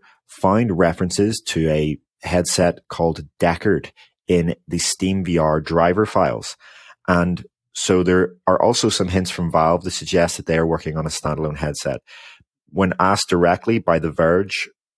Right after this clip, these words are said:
last year whether Steam Deck's chip could be used in a standalone headset, Valve's product designer, Greg Coomer, said it could run very well in that environment and it's very relevant to us and our future plans.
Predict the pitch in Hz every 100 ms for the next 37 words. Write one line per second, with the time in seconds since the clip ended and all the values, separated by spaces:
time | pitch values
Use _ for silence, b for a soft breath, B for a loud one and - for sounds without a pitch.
0 | - 82 80 - 85 85 101 101 - 82
1 | 82 80 - - 85 80 78 - - 104
2 | - - 80 80 76 92 107 117 110 117
3 | 110 113 113 113 117 135 123 - B B
4 | B B _ 80 90 92 95 - - -
5 | - 104 - 104 101 113 120 - 82 78
6 | - - 87 110 107 - 92 90 87 87
7 | 82 87 85 82 - 98 127 110 87 87
8 | 85 82 85 82 80 80 82 - - 80
9 | 76 76 - - 85 - 76 - 87 104
10 | 110 87 82 82 87 - - - 78 76
11 | - 82 78 76 - 76 - 73 - 98
12 | 87 67 -